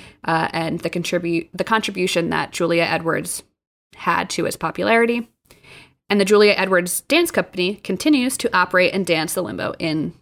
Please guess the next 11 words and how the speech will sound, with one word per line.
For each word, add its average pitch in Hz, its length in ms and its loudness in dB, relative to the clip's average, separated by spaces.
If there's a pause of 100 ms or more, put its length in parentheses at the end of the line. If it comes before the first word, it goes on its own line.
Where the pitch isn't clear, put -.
(320)
Trinidad - 380 -4
and - 80 -8
Tobago - 420 -8
to - 160 -14
this - 220 -10
day, - 340 -2 (1200)
which - 120 -12
is - 100 -6
cool. - 280 -4 (1000)
So, - 140 -8
yeah. 392 220 -4